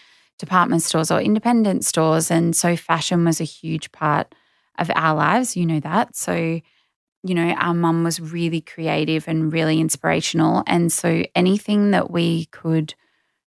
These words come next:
do, she would let us do. So there was nothing that was off limits. So I just feel like it was a natural progression for me where I was like, "Okay, I'm at uni, I'm fulfilling everything, I'm getting great marks, I'm, like, loving the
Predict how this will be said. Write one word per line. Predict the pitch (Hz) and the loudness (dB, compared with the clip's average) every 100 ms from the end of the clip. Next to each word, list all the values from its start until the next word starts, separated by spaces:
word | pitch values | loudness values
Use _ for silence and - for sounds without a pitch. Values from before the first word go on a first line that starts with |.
| - | -10
do, | 170 180 147 190 214 - _ _ _ _ - | -4 -2 0 0 -2 -4 _ _ _ _ -8
she | - 175 | -4 0
would | 160 156 | -2 0
let | 160 | 0
us | 156 - | 0 -2
do. | 147 - | -6 -8
So | 175 - 160 156 - | -6 0 0 0 -2
there | 170 | -2
was | 165 170 | 0 0
nothing | 170 175 165 | 0 2 2
that | 165 - | 2 0
was | 165 - | -2 -2
off | - 156 - | -6 -6 -4
limits. | 151 156 - - - | -2 -2 -4 -8 -6
So | - 170 165 - | -2 2 2 0
I | 165 170 | 0 -2
just | - 180 - | 0 -2 0
feel | 185 | 0
like | 170 170 | 0 0
it | - | -6
was | - | 0
a | |
natural | 160 165 - - | 2 2 0 -6
progression | 160 - 156 151 160 160 | -10 -4 -4 -2 -2 -2
for | 160 | 0
me | 160 156 156 151 - _ - | 2 4 4 0 -6 _ -2
where | 165 | 0
I | 165 | 2
was | 160 | 0
like, | 156 - | -2 -2
"Okay, | 240 240 180 175 170 - | -4 0 2 2 2 2
I'm | 175 | 2
at | 190 - | 2 2
uni, | 170 165 165 160 - _ _ _ - | 2 4 2 2 -2 _ _ _ -4
I'm | 170 | -2
fulfilling | - 170 - 185 185 175 | 0 0 2 2 4 2
everything, | 170 170 175 170 | 0 -2 0 2
I'm | 156 160 | 4 2
getting | 170 170 165 | 2 4 4
great | 165 - | 4 2
marks, | 165 160 165 - | 4 4 2 0
I'm, | 165 156 151 | 2 2 2
like, | - 160 170 | 0 -2 0
loving | 175 175 170 170 | 2 4 2 4
the | 165 160 160 | 4 4 2